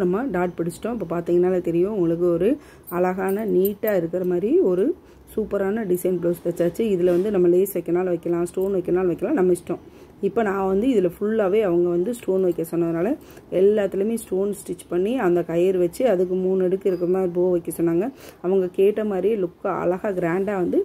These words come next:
நான் வந்து இந்த ப்ளவுஸை stitch பண்ணி கொடுத்துட்டேன். பார்த்தாலே உங்களுக்கு தெரியும், இது வந்து இது பார்ட்டிக்காக இருந்தாலும் சரி, எ-, அதாவது function எதுக்காக இருந்தாலும் இந்த ப்ளவுஸ் நம்ம உடுத்திட்டு போகலாம், அழகாக இருக்கும்.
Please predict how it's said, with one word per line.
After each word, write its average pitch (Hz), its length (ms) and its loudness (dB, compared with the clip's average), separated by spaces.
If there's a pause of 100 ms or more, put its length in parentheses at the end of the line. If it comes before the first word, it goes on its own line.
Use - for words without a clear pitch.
நான் 175 180 2 (140)
வந்து 180 260 2
இந்த 180 240 2
ப்ளவுஸை 175 340 -2 (120)
stitch - 340 -12
பண்ணி 180 220 0
கொடுத்துட்டேன். 180 420 -2 (1800)
பார்த்தாலே 196 420 2
உங்களுக்கு 175 320 0
தெரியும், 190 320 0 (120)
இது 180 180 0
வந்து 190 180 4 (460)
இது 196 80 0 (120)
பார்ட்டிக்காக 190 580 -2
இருந்தாலும் 180 400 0
சரி, 175 160 2 (220)
எ-, 185 220 0 (360)
அதாவது 202 300 0 (240)
function 214 500 0
எதுக்காக 220 280 2
இருந்தாலும் 226 340 0
இந்த 180 160 2
ப்ளவுஸ் 190 320 0
நம்ம 196 240 2 (220)
உடுத்திட்டு 180 340 -2
போகலாம், 175 240 0
அழகாக 180 300 0
இருக்கும். 220 280 -2